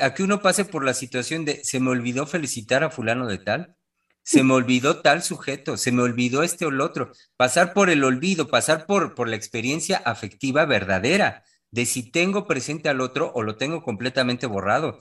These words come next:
si lo tengo en una línea amorosa, digamos, o en una lin-, línea de, de rechazo, por ejemplo. Entonces, este, la, la, vaya, de fondo es el rechazo por lo políticamente correcto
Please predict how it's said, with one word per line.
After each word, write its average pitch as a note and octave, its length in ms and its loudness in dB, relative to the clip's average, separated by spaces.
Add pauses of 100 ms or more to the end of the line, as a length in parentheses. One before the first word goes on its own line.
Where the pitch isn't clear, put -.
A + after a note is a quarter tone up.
(180)
si - 160 -4
lo C3 180 0
tengo F3+ 240 2
en E3+ 100 0
una F3 200 2
línea D#3 420 0
amorosa, A#2+ 680 -4
digamos, B2 540 -4
o A2+ 120 -6
en A#2 100 -6
una D#3 240 0
lin-, B2+ 460 -2
línea B2 480 0
de, B2 420 -2 (240)
de A2 140 -2
rechazo, B2+ 580 0
por A#2+ 140 -6
ejemplo. F3 640 -4 (460)
Entonces, D3+ 520 2
este, A#2+ 520 -2
la, B2 240 0
la, A2 320 -8
vaya, A#2+ 420 2 (240)
de A#2 160 2
fondo F3 400 2
es D#3 140 0
el D#3+ 80 -4
rechazo C3+ 840 -2 (200)
por A#2+ 180 0
lo A2+ 140 -2
políticamente D3 760 -2
correcto C3 560 -4